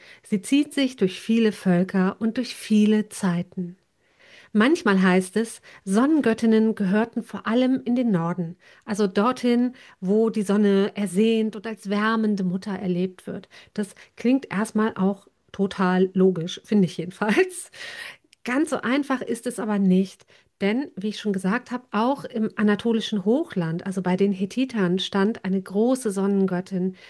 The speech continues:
im Zentrum des Reiches. Aber dennoch bleibt die Beobachtung spannend, denn es wäre ja denkbar, dass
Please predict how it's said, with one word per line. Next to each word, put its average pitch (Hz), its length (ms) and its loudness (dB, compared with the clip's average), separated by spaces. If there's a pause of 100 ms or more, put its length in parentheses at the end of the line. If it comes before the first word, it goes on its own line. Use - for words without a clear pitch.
(120)
im 190 160 0
Zentrum 202 580 0
des 175 220 -10
Reiches. 185 560 -8 (500)
Aber 247 400 0 (340)
dennoch 233 240 0
bleibt 233 340 0
die 226 60 -4
Beobachtung 220 500 -4
spannend, 185 560 2
denn 220 340 2 (960)
es - 160 -12
wäre 240 160 -2
ja 240 140 0
denkbar, 233 840 -2 (200)
dass 208 400 -4